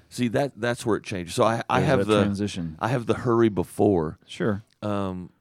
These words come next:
Speaker 1: but I, I don't know if that's just part of it. But during, it's definitely a slowdown. It's a talk to the guys, and
Speaker 2: Yeah.
Speaker 1: those are some of my favorite conversations in life, really.
Speaker 2: Oh,
Speaker 1: They're
Speaker 2: yeah.
Speaker 1: just, they're,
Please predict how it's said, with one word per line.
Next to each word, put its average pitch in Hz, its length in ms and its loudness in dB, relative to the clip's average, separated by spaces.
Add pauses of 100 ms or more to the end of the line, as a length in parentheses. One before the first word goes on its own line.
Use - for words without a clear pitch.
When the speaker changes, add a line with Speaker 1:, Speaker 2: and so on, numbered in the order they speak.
(920)
Speaker 1:
but 110 120 -8
I, 90 140 -6
I - 20 -10
don't 98 140 -6
know 85 60 -8
if 87 60 -14
that's 90 180 -8
just - 180 -10
part 92 180 -4
of 87 120 -4
it. 82 120 -8
But 95 200 -8
during, 104 540 -2 (360)
it's - 200 0
definitely 107 420 0
a 95 40 2
slowdown. 85 760 0 (100)
It's - 240 -10
a 85 80 -6
talk - 420 -4
to 101 80 -12
the 90 100 -10
guys, 85 520 -10
and 82 400 -14 (240)
Speaker 2:
Yeah. 92 160 -12 (220)
Speaker 1:
those 107 200 -2
are 104 60 -6
some 98 180 -8
of 90 100 -6
my 87 140 -4
favorite 92 380 -4
conversations 85 720 -6
in 85 80 -8
life, 82 420 -8
really. 85 320 -2
Speaker 2:
Oh, - 120 -10
Speaker 1:
They're 82 140 -6
Speaker 2:
yeah. 85 40 -10
Speaker 1:
just, - 420 -8 (840)
they're, 69 420 -6